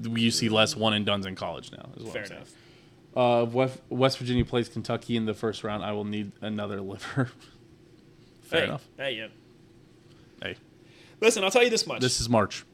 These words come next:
Speaker 2: I'll tell you this much, guys. Another bracket that I make. Big twelve supremacy bracket.
Speaker 1: Yep.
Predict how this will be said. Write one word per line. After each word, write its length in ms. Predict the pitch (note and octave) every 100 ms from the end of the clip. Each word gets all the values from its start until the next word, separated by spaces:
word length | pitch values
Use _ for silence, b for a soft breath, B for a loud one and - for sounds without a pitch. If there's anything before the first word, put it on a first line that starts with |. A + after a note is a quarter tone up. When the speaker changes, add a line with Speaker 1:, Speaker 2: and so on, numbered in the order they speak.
| -
Speaker 2:
I'll 120 | E3
tell 140 | G#3
you 60 | G3
this 140 | D#3
much, 160 | B2+ G#2+
guys. 280 | G#2 F#2+ - - - - - - - _ -
Another 260 | E3 F3+ D#3+
bracket 280 | C#3+ C3+
that 100 | -
I 60 | A#2+
make. 220 | A#2 G2 - - - - - - - -
Big 180 | F3+
twelve 260 | - F3 E3
supremacy 480 | - - C#3+ B2 G2+
bracket. 360 | G2 F2+ - - -
Speaker 1:
Yep. 160 | - A#2+